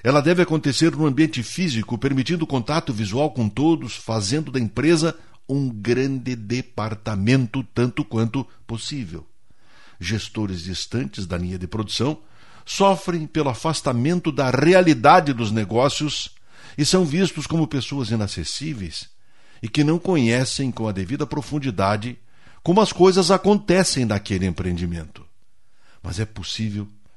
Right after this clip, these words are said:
que muitos acreditem que o que vale são as planilhas, os acompanhamentos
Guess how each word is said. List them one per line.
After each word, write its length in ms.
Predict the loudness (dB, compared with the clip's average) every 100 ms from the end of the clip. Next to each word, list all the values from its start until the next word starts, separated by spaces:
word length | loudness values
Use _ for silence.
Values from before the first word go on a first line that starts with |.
| -10
que 100 | -2
muitos 280 | 0 0 -2
acreditem 640 | -2 -4 -4 -6 -4 -6
que 340 | -4 -6 -6 -8 -16 -12
o 100 | -10
que 160 | -4 -4
vale 340 | 0 0 0
são 220 | -2 -2 -2
as 100 | -4
planilhas, 800 | -4 -2 -2 -4 -6 -12 -14 -16 -20 -14
os 140 | -8 -6
acompanhamentos 1080 | -4 -4 -2 -2 0 0 0 -4 -10 -12